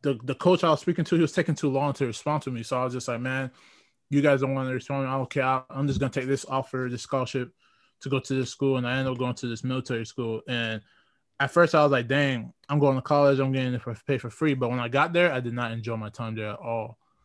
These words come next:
But to be honest,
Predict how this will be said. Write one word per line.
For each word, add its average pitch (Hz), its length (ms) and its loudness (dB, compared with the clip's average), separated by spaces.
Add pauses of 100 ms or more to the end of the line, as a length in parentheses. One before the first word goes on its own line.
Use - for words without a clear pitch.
(1300)
But 127 520 -2
to 151 100 -2
be 131 140 0
honest, 165 440 0